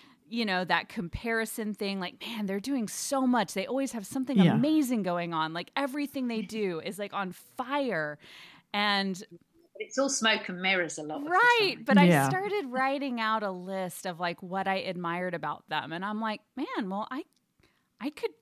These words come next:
Speaker 1: do that and I could do this. And you know what?
Speaker 3: Yeah.
Speaker 1: I really don't wanna do this. Like, I admire
Speaker 2: Yeah.
Speaker 1: that in them, but this is not really what I would wanna do all the time." And it was such a therapeutic <laughs> experience for me. It
Speaker 3: Oh,
Speaker 1: really
Speaker 3: it's
Speaker 1: was.
Speaker 3: great.
Speaker 2: Yeah.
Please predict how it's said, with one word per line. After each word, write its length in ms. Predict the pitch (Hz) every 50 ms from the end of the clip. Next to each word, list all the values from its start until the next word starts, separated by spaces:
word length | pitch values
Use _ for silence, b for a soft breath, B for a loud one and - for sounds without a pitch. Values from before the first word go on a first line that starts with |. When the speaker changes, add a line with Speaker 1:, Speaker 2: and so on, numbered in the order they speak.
| _ _ -
Speaker 1:
do 200 | - 233 180 170
that 320 | 151 - 135 151 202 -
and 80 | 226 226
I 80 | 208 240
could 160 | 277 - 277 196
do 140 | 208 202
this. 240 | 160 160 165 226 -
And 100 | 302 277 277
you 80 | 285
know 100 | 285 320
what? 100 | 349 359 330
Speaker 3:
Yeah. 40 |
Speaker 1:
I 40 | 330
really 280 | 320 311 381 415 415 330
don't 240 | 311 - 277 - 208
wanna 260 | 247 381 508 494 330
do 240 | 196 165 175 160 -
this. 360 | - - - - - - -
Like, 140 | 208 180 -
I 160 | 214 220 233
admire 280 | 220 170 175 185 196 -
Speaker 2:
Yeah. 160 | 156 139 -
Speaker 1:
that 240 | 151 170 165 160 156
in 140 | 160 160 156
them, 200 | 170 185 214 220
but 120 | 190 165
this 200 | - 196 226 -
is 120 | 226 214 208
not 280 | 202 202 220 262 -
really 260 | 220 220 208 190 185 175
what 360 | 170 160 170 170 170 175 170
I 160 | 165 175 269
would 160 | 311 247 196 165
wanna 260 | 170 160 151 156 151
do 240 | 139 160 151 151 151
all 120 | 151 151
the 100 | 143 160
time." 320 | 135 - - 139 147 147 147 b b b b b b b b b b -
And 80 | 302 294
it 80 | - -
was 140 | 330 330
such 360 | - - - - 359 381 403 -
a 60 | - 453
therapeutic 1040 | - - - - 240 226 240 - 214 - - - - 214 208 220 240 226 202 - -
<laughs> 40 | -
experience 1080 | 185 - - - - 233 226 - - 233 285 320 311 - 277 254 - - - - - -
for 200 | - 254 233 214
me. 180 | 208 208 202
It 80 | 196 -
Speaker 3:
Oh, 60 | -
Speaker 1:
really 260 | 392 262 277 311 277 220
Speaker 3:
it's 80 | 190
Speaker 1:
was. 440 | 180 - 180 196 220 208 180 170 180
Speaker 3:
great. 100 | 233 226
Speaker 2:
Yeah. 260 | 190 175 160 156 151